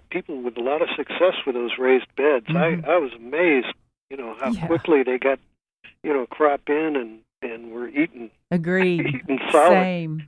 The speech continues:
Speaker 2: same.
Speaker 1: So
Speaker 2: I was amazed. Yeah, we'll
Speaker 1: Yeah.
Speaker 2: give all that a try and see. Just good compost. Um, not like going to a box store and getting, you know, seven dollar bag of compost. You know, go and get,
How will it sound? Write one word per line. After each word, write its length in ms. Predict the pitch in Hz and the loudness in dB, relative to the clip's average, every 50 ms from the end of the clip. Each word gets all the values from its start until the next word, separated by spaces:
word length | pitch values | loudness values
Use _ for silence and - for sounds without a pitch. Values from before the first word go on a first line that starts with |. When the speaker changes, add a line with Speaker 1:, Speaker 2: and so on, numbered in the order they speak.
| _ - | _ -8
Speaker 2:
same. 340 | 170 196 185 180 175 170 165 | -2 2 4 4 4 4 2
Speaker 1:
So 100 | - 170 | 0 0
Speaker 2:
I 100 | 165 170 | 0 0
was 200 | 170 175 170 160 | 0 -2 -2 -4
amazed. 580 | 165 156 147 151 156 156 160 160 170 - _ _ _ _ _ _ _ _ _ _ - | -4 -4 -4 -4 -4 -4 -6 -8 -10 -12 _ _ _ _ _ _ _ _ _ _ -2
Yeah, 100 | 262 277 | 0 2
we'll 160 | 269 240 247 | 2 2 4
Speaker 1:
Yeah. 40 | 254 | 4
Speaker 2:
give 200 | 277 311 320 339 | 4 4 6 6
all 160 | 311 294 294 262 | 6 6 6 6
that 220 | 254 254 277 285 | 6 6 6 4
a 60 | 262 240 | 2 0
try 300 | - - 220 202 196 190 | 2 2 4 4 4 4
and 80 | 196 - | 2 0
see. 120 | 220 214 | -2 0
Just 240 | 185 208 226 202 185 | 2 2 2 2 2
good 200 | - 262 262 220 - | 2 2 2 0 -2
compost. 960 | 208 233 226 226 220 208 190 185 160 156 156 160 147 - - - - - | 0 4 4 6 6 4 4 2 2 2 0 -2 -6 -10 -14 -16 -12 -8
Um, 340 | - 165 160 165 156 151 151 - _ _ _ _ _ _ - | -6 -4 -4 -4 -4 -4 -8 -10 _ _ _ _ _ _ 2
not 260 | 220 220 233 233 233 | 4 6 6 4 4
like 360 | 240 240 233 226 214 208 202 - | 4 6 6 6 6 4 2 2
going 260 | 208 208 208 208 202 | 2 4 4 4 4
to 140 | - 214 196 | 4 2 2
a 40 | 185 | 2
box 380 | 165 180 180 185 190 180 - | 4 4 4 4 2 0 -6
store 460 | - - - 185 180 180 175 175 175 170 | -10 -4 -2 0 2 2 4 4 4 4
and 180 | 170 165 165 | 2 2 0
getting, 520 | 160 175 175 185 175 160 160 156 156 160 165 | 0 0 0 0 0 0 0 0 -2 -2 -2
you 80 | 165 | -2
know, 80 | 156 156 | -2 -2
seven 340 | - - 190 175 165 175 165 | 0 2 2 2 2 2 2
dollar 280 | 165 160 160 160 156 | 4 4 4 4 2
bag 360 | 156 160 160 160 160 160 151 | 2 2 2 2 2 0 -2
of 140 | 160 147 - - _ _ _ _ _ _ _ _ _ _ _ | -4 -6 -8 -12 _ _ _ _ _ _ _ _ _ _ _
compost. 840 | - 208 196 185 175 175 - 180 160 156 156 165 160 - - - 196 | -2 0 2 4 4 4 2 2 2 2 2 0 -2 -4 -8 -6 -4
You 100 | 190 175 | -2 2
know, 160 | 170 165 170 | 2 2 4
go 320 | 156 190 190 208 226 240 | 6 6 6 8 8 8
and 180 | 233 214 196 165 | 6 6 4 4
get, 280 | 190 196 196 190 - | 2 2 2 0 -2